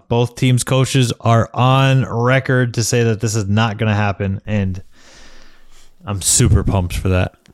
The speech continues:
I'm very excited that it's not gonna end that way. Um, Chargers are favored by three.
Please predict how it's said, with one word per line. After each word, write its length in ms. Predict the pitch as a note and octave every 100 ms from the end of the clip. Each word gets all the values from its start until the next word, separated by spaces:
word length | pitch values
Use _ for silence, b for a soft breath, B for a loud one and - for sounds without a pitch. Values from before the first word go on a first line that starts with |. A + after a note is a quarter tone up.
| -
I'm 140 | A2+
very 280 | G#2+ A#2 G#2+
excited 420 | G2 A2+ G2+ G2
that 180 | G2 F#2+
it's 220 | A2 -
not 200 | G#2 F#2+
gonna 160 | G2+ G2
end 200 | F#2+ F#2+
that 160 | F#2+ F#2
way. 300 | F#2+ F#2+ - b b b
Um, 420 | G#2+ A2 G#2+ -
Chargers 460 | - C3 D3 D#3 D3+
are 120 | D3
favored 480 | - C3+ C3+ C#3 A2
by 240 | A#2 A2
three. 800 | G2 - A2 G#2 C3 D#3+ F3 -